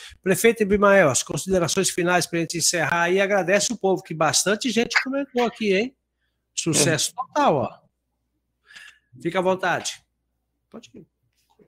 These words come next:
Speaker 1: Tá me ouvindo, prefeito Abimael?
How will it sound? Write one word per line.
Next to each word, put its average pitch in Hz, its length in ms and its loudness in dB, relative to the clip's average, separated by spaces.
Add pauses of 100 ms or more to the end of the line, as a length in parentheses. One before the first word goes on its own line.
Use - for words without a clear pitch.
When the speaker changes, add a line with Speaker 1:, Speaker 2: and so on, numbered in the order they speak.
(2500)
Speaker 1:
Tá 180 100 -6
me 185 60 2
ouvindo, 202 320 2
prefeito 185 400 -2
Abimael? 143 480 -4